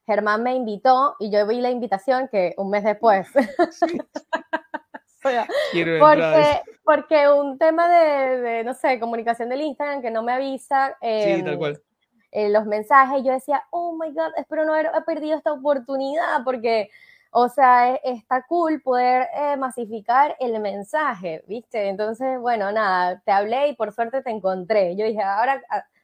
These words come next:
Speaker 1: seguro ya hasta cambió el teléfono, ya, ya no es el mismo
Speaker 2: No.
Speaker 1: celular".
Speaker 2: <laughs> No, ahí está,
Speaker 1: De todo lo
Speaker 2: Charlene
Speaker 1: que me
Speaker 2: también,
Speaker 1: tardé.
Speaker 2: que saludando, venezolano desde Palermo, ahí, ahí ya
Speaker 1: Ah,
Speaker 2: están
Speaker 1: bien,
Speaker 2: participando.
Speaker 1: bienvenido.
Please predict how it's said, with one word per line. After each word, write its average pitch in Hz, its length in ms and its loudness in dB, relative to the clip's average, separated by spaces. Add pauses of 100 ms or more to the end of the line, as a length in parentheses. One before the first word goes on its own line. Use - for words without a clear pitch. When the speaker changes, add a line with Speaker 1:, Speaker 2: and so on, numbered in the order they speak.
(140)
Speaker 1:
seguro 262 200 6
ya 254 120 4
hasta 247 160 -2
cambió 214 200 0
el 226 60 -6
teléfono, 214 440 -2
ya, 196 220 -4
ya 202 140 -4
no 214 80 -8
es 214 80 -8
el 226 80 -6
mismo 220 220 6
Speaker 2:
No. 220 120 4
Speaker 1:
celular". 202 460 2
Speaker 2:
<laughs> - 320 -10 (460)
No, 180 80 -4
ahí 180 180 0
está, 190 220 0
Speaker 1:
De 175 120 4
todo 247 160 2
lo 262 100 6
Speaker 2:
Charlene - 40 -2
Speaker 1:
que 233 100 0
me 220 140 0
Speaker 2:
también, - 0 -
Speaker 1:
tardé. 220 440 0 (440)
Speaker 2:
que 175 140 -4
saludando, 185 540 -2
venezolano 180 520 -4
desde 170 180 -2
Palermo, 156 640 -2
ahí, 160 280 -8
ahí 185 180 0
ya 180 120 0
Speaker 1:
Ah, - 20 -
Speaker 2:
están 233 220 0
Speaker 1:
bien, - 20 -2
Speaker 2:
participando. 214 600 2
Speaker 1:
bienvenido. 220 680 2